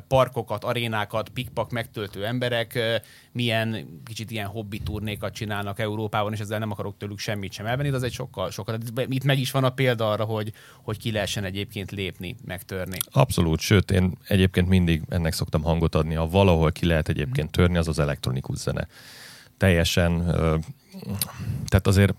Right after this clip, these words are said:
Speaker 2: pop, pop előadóként szerintem Magyarországról nemzetközi szinten befutni, hát én, én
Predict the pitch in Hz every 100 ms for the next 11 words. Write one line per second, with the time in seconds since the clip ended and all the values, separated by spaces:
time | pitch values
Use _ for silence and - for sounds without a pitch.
0 | _ 113 110 - - - 127 - 107 101
1 | 95 85 78 92 90 87 90 85 80 78
2 | 90 85 78 - 80 76 76 78 - -
3 | - 98 95 85 85 76 - 78 - 76
4 | 82 - - 107 110 - - - - -
5 | - 101 - 98 98 - _ - - 101
6 | 95